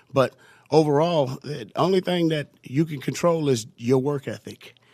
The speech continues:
And one thing that I think our guys have done a great job offensively is just continuing showing the improvement in their work ethic, because we can't control everything.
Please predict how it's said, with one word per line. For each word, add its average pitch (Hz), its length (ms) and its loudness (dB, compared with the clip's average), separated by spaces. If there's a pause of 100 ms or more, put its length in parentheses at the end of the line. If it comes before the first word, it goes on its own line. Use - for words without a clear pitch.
(340)
And 120 480 0
one 160 160 6
thing 160 300 0
that 139 100 -2
I 131 100 2
think 147 280 -4
our 131 180 -4
guys 143 360 -4
have 123 180 -6
done 135 180 -2
a 117 80 -8
great 143 320 -4
job 117 340 -2
offensively 110 800 -6 (320)
is 127 140 -2
just 127 320 -2
continuing 131 800 -2
showing 123 680 -2 (580)
the 123 100 0
improvement 139 720 0
in 135 100 -2
their 127 120 -4
work 139 320 -4
ethic, 117 260 -10
because 117 420 -4 (1400)
we 175 180 2
can't 190 440 4
control 151 760 -2
everything. 120 480 -6